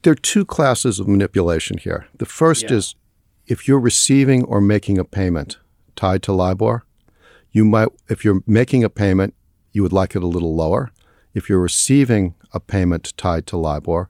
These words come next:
Speaker 1: you would like it to be a little higher. Now, you might be making a payment or receiving a payment, depending, most likely tied to an interest rate swap. So in an interest rate swap, a bank will pay fixed and receive a sequence of payments based on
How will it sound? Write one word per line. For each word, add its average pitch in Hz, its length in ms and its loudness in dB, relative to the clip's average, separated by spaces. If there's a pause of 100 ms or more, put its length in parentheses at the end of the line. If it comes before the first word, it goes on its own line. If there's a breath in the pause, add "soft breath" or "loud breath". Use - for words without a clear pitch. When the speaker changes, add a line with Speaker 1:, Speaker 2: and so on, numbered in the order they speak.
(160)
Speaker 1:
you 98 80 -4
would 87 80 -2
like 82 220 -4
it - 80 -10
to - 80 -16
be 92 100 -6
a 87 60 -2
little 85 200 -4
higher. - 460 -2 (800 loud breath)
Now, 104 60 2
you 107 160 6
might 120 180 4
be 101 260 0
making 113 440 2
a 104 60 0
payment 101 480 -2 (120)
or 95 80 -4
receiving 127 480 0
a 98 60 -4
payment, 92 520 -6
depending, 104 600 -2 (560)
most 120 320 2
likely 92 560 -6 (180)
tied 95 260 -2
to 101 100 -4
an 95 80 -2
interest - 340 -6
rate 78 160 -8
swap. - 400 -8 (440 soft breath)
So - 180 -4
in 98 100 2
an 104 80 2
interest - 340 -2
rate 95 160 -2
swap, 82 400 -6
a - 80 -8
bank 95 320 -4
will 92 120 -6
pay 104 240 -2
fixed - 480 -8 (320)
and 98 120 -2
receive 120 380 -2
a 104 60 -2
sequence - 500 -6
of - 140 -10
payments 107 540 -2 (140)
based 87 320 -6
on 80 300 -8